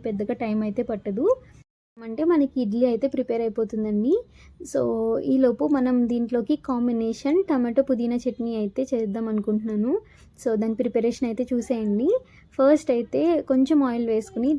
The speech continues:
దాంట్లోకి కొన్ని వేరుశనగ గుళ్ళు, ఇంకా కొంచెం జీలకర్ర వేసుకుని మంచిగా ఫ్రై చేసుకోవాలి. అవి ఫ్రై అయిన తర్వాత దీంట్లోకి నేనైతే కొన్ని ఎండుమిర్చి అయితే వేస్తున్నాను. So, మీరు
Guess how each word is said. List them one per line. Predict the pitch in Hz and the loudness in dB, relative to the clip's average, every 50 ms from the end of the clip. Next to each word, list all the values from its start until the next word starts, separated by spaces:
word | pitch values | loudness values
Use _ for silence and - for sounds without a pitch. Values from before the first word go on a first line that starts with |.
| 277 | 0
దాంట్లోకి | 240 226 220 202 - 233 220 202 294 - - | -2 -2 -4 -2 -2 -4 -4 -4 -6 -4 -2
కొన్ని | 277 262 254 262 262 247 - 254 254 254 254 240 | 0 2 2 2 2 0 0 0 2 2 2 2
వేరుశనగ | 226 214 - - 240 220 220 208 190 220 | 0 -2 -2 -4 -6 -4 -4 -2 0 0
గుళ్ళు, | 214 202 196 214 226 240 - - - - - - - - 269 262 | 0 2 2 2 0 0 -2 -8 -16 -20 -20 -20 -8 -2 0 0
ఇంకా | 254 302 320 330 - 294 | 2 2 0 2 2 2
కొంచెం | 254 247 247 285 277 262 240 | 2 2 4 4 4 4 4
జీలకర్ర | 247 240 233 226 - 240 220 226 233 226 226 220 | 4 2 0 0 -2 -4 -2 -2 -2 -2 0 -2
వేసుకుని | 214 214 - - 214 214 233 269 320 302 262 | -2 -4 -6 -6 -4 -2 0 0 2 2 2
మంచిగా | 226 220 202 - 254 254 254 262 | 2 0 0 2 0 0 0 0
ఫ్రై | 254 226 220 202 - | -4 -4 -4 -4 -6
చేసుకోవాలి. | 233 220 - - - 220 214 202 196 202 214 269 370 494 - - - - - - - - - 233 | -6 -8 -8 -6 -4 -2 -2 0 0 2 2 2 2 0 0 -4 -10 -20 -20 -20 -20 -10 -6 -2
అవి | 254 269 269 285 277 - | -2 0 0 0 -2 0
ఫ్రై | 277 247 240 240 240 | 0 0 2 2 0
అయిన | 240 233 233 220 226 220 | 0 0 -2 -2 -2 -2
తర్వాత | 208 214 214 214 214 214 330 320 277 | -2 -2 -4 -4 -2 0 0 2 2
దీంట్లోకి | 277 247 240 220 240 226 220 - 302 269 269 254 | 2 2 2 0 -2 -4 -4 -4 -4 -2 -2 -2
నేనైతే | 247 233 226 220 208 - 285 294 - | -2 -2 -2 -4 -4 -4 -4 0 2
కొన్ని | 277 262 269 254 240 | 2 2 4 2 2
ఎండుమిర్చి | 233 233 226 233 - - - 247 | 2 0 0 -2 -4 -4 -4 -4
అయితే | 226 214 254 240 226 | -2 0 2 2 2
వేస్తున్నాను. | 226 220 - - 220 220 208 202 196 214 262 359 440 - - - - - - - - - - | 0 -2 -6 -8 -6 -4 -2 -2 0 0 0 -2 -2 -4 -10 -20 -20 -20 -20 -20 -16 -4 -2
So, | 269 240 | 0 0
మీరు | 233 233 226 | 2 0 -2